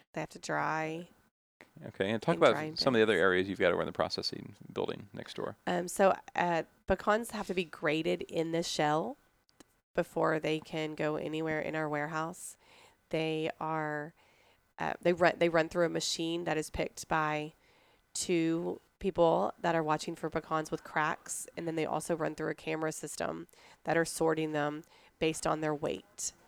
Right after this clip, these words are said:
Speaker 1: So if a pecan is very full of meat, it's gonna go into the, this particular bag. If a pecan is not as full of meat, then it's gonna go into another bag.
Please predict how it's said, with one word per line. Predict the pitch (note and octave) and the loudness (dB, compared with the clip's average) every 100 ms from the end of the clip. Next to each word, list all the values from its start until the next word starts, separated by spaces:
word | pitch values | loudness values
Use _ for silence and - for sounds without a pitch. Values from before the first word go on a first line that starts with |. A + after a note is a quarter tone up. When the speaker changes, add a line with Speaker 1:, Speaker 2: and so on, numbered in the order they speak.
| _ _ _ | _ _ _
Speaker 1:
So | - E3+ E3 | -2 2 2
if | - | -2
a | - | -6
pecan | E3 - D#3 | -8 -4 -2
is | D#3 - | -4 -2
very | E3 C#3+ | 0 0
full | E3 - E3+ E3+ | -2 2 4 4
of | E3 | 2
meat, | F3 E3+ - | 0 -2 -4
it's | D#3 - | -10 -6
gonna | D#3 D3+ | -4 0
go | D#3 D3+ D3+ - _ _ _ - | 0 0 -2 -6 _ _ _ -4
into | D#3+ D#3 - D#3+ D3+ D3+ D3+ - - - _ _ - | -4 -2 -2 0 2 4 2 -2 -18 -20 _ _ -2
the, | - - - - | 0 0 -4 -2
this | D#3+ - | -2 0
particular | - E3 D3 D#3 D#3 D#3 - - | -4 -2 -2 0 0 -2 -6 -6
bag. | D3+ D3 F3 - | -4 -2 -4 -6
If | - | -8
a | - E3 | -8 -4
pecan | D#3+ D#3+ | 0 0
is | D3+ D#3+ | 0 0
not | D3+ D#3 - | 0 0 -2
as | F3 - | -8 0
full | E3+ E3 D#3+ - - - - - | 2 4 2 -4 -20 -20 -8 -4
of | E3+ | -2
meat, | E3+ D#3+ D#3+ - | -2 -2 -2 -4
then | D#3 | -6
it's | D3 | -4
gonna | - D3+ | -6 -4
go | C#3+ D3 | -2 -4
into | D3 | -4
another | D3+ D3 D3 | -4 -4 -4
bag. | D3+ D3 - - | -4 -6 -6 -10